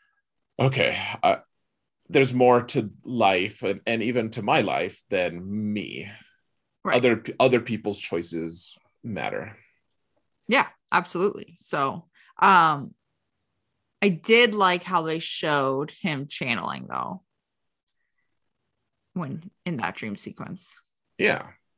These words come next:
Speaker 1: <laughs> I like that in the first dream sequence, he stabs himself to get out of the dream.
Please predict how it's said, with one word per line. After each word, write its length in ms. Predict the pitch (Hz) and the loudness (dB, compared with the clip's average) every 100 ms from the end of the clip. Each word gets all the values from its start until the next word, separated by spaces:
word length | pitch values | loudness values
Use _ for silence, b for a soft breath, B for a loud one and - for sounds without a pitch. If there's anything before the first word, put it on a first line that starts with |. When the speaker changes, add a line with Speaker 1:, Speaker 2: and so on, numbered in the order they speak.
| _ _ | _ _
Speaker 1:
<laughs> 460 | _ _ 185 - - | _ _ -8 -6 -2
I 60 | |
like 220 | 185 202 - | 2 4 6
that 260 | 135 - | 4 6
in 80 | 123 | 4
the 80 | 110 | 4
first 300 | 101 110 - | 0 -2 -2
dream 160 | 80 | -8
sequence, 340 | - - - - | -8 -10 -10 -10
he 60 | |
stabs 480 | - - 113 113 113 | -12 -6 0 2 0
himself 480 | 107 95 - 80 - | -4 -2 -2 -2 -4
to 80 | - | -4
get 140 | 92 | 0
out 120 | 85 85 | 2 0
of 80 | |
the 80 | - | -4
dream. 400 | 92 90 87 95 | -4 -2 -2 -6